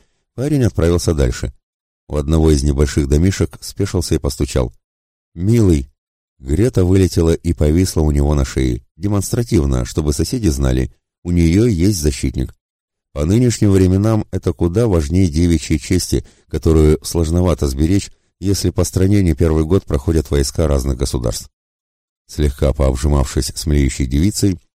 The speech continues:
он завел Мерина в сарайчик и расседлал. «Вот, по случаю досталось», — протянул сержант девушке солидный такой мешок с провизией.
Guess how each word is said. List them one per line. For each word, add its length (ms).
он 200
завел 320
Мерина 440
в 60
сарайчик 640
и 80
расседлал. 560
«Вот, 400
по 100
случаю 420
досталось», — 520
протянул 400
сержант 420
девушке 440
солидный 420
такой 300
мешок 280
с 60
провизией. 580